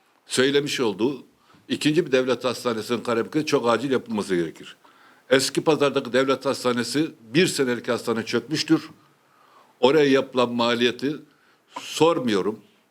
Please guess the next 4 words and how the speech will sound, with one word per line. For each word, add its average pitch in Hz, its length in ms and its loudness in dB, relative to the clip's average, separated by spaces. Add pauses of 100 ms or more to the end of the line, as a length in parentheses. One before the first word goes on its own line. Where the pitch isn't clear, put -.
(360)
Parasal 143 500 2
peşinde 139 420 -2
değiliz. 123 500 0 (720)
Ama 143 420 0